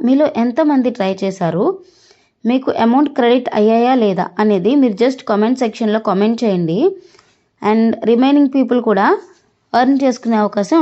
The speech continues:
ఉంటుంది. So ఫ్రెండ్స్, ఈ వీడియో మీకు జెన్యూన్‌గా అనిపిస్తే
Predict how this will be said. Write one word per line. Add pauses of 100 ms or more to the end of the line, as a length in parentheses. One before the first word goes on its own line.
ఉంటుంది. (540)
So (100)
ఫ్రెండ్స్, (1200)
ఈ (100)
వీడియో
మీకు
జెన్యూన్‌గా
అనిపిస్తే